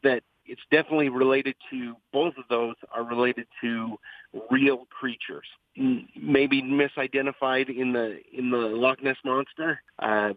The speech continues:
big eels, they've thought they might be giant eels. Um, they might even be, uh, whales that have come in from out in the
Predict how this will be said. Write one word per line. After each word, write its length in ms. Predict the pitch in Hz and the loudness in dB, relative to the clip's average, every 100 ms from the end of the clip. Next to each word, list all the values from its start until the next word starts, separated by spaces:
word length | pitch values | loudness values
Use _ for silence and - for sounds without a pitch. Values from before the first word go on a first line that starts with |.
| _ - | _ 0
big 160 | 120 120 | 0 0
eels, 440 | 123 127 123 127 120 | 0 2 2 0 -2
they've 180 | 123 123 - | -4 -4 -2
thought 300 | 123 123 - | 0 0 0
they 120 | 117 | 0
might 240 | 120 123 123 | 2 0 -2
be 120 | 120 | 0
giant 380 | 127 123 120 123 | 2 2 0 0
eels. 420 | 120 120 120 117 _ - - - | 2 2 0 -4 _ -20 -20 -2
Um, 380 | 113 110 110 - - | 2 2 0 -6 -2
they 120 | 110 | 2
might 280 | 120 117 117 | 4 2 0
even 260 | 113 120 117 | -4 -6 -2
be, 400 | 113 110 98 95 - | 0 0 -2 -8 -8
uh, 100 | 107 110 | 0 4
whales 340 | 117 117 120 - | 6 4 0 -4
that 80 | 120 | -2
have 160 | 113 - | -2 -2
come 200 | - 123 | -4 0
in 240 | 117 117 113 - | 2 2 0 -2
from 280 | 110 110 - - - - | -2 -4 -16 -20 -20 0
out 220 | 113 120 | 4 4
in 200 | 117 113 | 0 -8
the 100 | 107 | -6